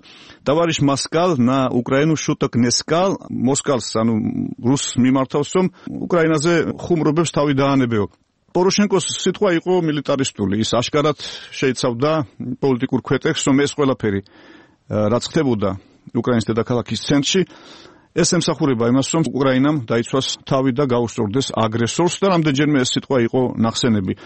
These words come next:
რეალურად ასეთი აღლუმები, მაშინ, როდესაც ყირიმი ანექსირებულია, დონბასში გაივლო გამყოფი ხაზი, რომლის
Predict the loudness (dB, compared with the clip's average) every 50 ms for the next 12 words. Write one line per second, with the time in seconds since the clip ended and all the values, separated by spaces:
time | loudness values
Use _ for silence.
0 | -20 -16 -8 -2 0 2 4 4 4 4 2 2 0 -2 -6 -20 _ _ _ _
1 | _ _ _ _ -6 -4 -2 0 0 0 2 2 2 2 -2 _ _ -20 -14 -6
2 | -2 0 0 2 4 4 4 4 4 2 0 -2 -2 -2 -2 0 -2 0 0 0
3 | 0 -2 -2 -2 -4 -14 -18 -20 -20 -20 -20 -14 -6 -2 0 2 2 4 2 4
4 | 2 2 0 0 -2 -2 0 0 0 0 2 2 2 4 4 4 2 2 0 -2
5 | -4 -10 -12 -10 -6 -2 0 2 2 2 2 0 0 -2 0 0 2 2 2 0
6 | -2 -6 -8 -10 -10 -12 -12 -14 -14 -14 -16 -16 -12 -4 0 2 2 2 4 2
7 | 2 2 2 2 0 -4 -10 -20 _ _ _ _ -2 -2 -2 0 0 -4 -4 -2
8 | -2 -2 0 0 -2 0 0 -2 -2 0 0 2 2 2 0 0 -2